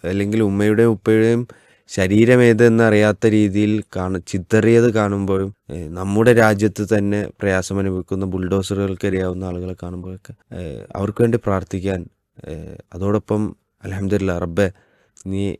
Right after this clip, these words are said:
എന്നെ അതിൽ ഉൾപ്പെടുത്തിയില്ലല്ലോ എന്ന് അനുഗ്രഹി-, ഏ, ഞാൻ എത്ര അനുഗ്രഹവാൻ ആണ്,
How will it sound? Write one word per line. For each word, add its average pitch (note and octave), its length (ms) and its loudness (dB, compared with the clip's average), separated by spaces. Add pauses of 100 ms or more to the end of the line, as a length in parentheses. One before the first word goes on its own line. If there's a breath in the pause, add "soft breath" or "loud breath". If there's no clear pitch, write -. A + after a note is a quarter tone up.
എന്നെ G2+ 300 2
അതിൽ A#2+ 300 4
ഉൾപ്പെടുത്തിയില്ലല്ലോ G#2 880 2
എന്ന് G2+ 240 -2 (160)
അനുഗ്രഹി-, G2 640 -2
ഏ, E2 160 -8 (100)
ഞാൻ G2 280 -4
എത്ര A2+ 200 2
അനുഗ്രഹവാൻ A#2+ 680 6
ആണ്, G2+ 200 0